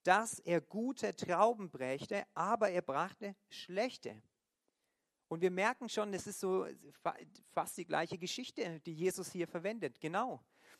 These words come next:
Jesus verwendet eine Stelle aus dem Alten Testament, um genau das deutlich zu machen. Hey, in dem Moment ist das Problem des Weinbergs, das Problem des Volkes Gottes, das Problem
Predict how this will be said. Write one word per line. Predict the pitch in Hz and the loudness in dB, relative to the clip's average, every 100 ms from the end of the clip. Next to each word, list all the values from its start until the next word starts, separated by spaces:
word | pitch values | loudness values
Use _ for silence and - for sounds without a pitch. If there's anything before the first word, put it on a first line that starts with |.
| _ - - - - | _ -20 -20 -20 -14
Jesus | 143 185 240 240 - | -2 2 2 0 -4
verwendet | 180 160 196 226 208 | -2 0 0 -2 -4
eine | 170 175 | -4 -6
Stelle | 165 - 208 247 - | -6 -4 -2 -2 -2
aus | 170 | -6
dem | 175 | -4
Alten | 160 196 202 | -2 -2 -4
Testament, | 180 165 165 147 180 190 | -8 -6 -6 -4 -4 -6
um | 175 170 | -8 -8
genau | 165 170 180 214 240 | -6 -6 -2 -2 -2
das | 190 196 - | -2 -2 -2
deutlich | 175 208 214 - | -4 -4 -6 -14
zu | 196 | -10
machen. | 175 147 180 175 _ - - | -8 -10 -14 -18 _ -20 -8
Hey, | 160 185 | -2 -2
in | 180 175 | -2 -4
dem | 151 233 | -4 -4
Moment | 240 208 214 202 131 - - _ - - _ _ _ _ _ _ _ _ _ _ | -4 -2 -2 -2 -6 -10 -14 _ -20 -20 _ _ _ _ _ _ _ _ _ _
ist | - 180 - | -2 -2 -2
das | 165 | -8
Problem | - 151 151 196 262 | -8 -8 0 0 0
des | 202 - | -2 0
Weinbergs, | 170 185 214 135 127 | 2 2 0 -2 -2
das | 147 - | -8 -10
Problem | - 147 185 254 | -10 -2 0 0
des | 226 - | -2 -6
Volkes | - 202 190 - | 0 0 0 -4
Gottes, | 185 196 - | -6 -4 -8
das | - 160 | -8 -10
Problem | - 165 147 202 277 - | -8 -8 0 0 0 -6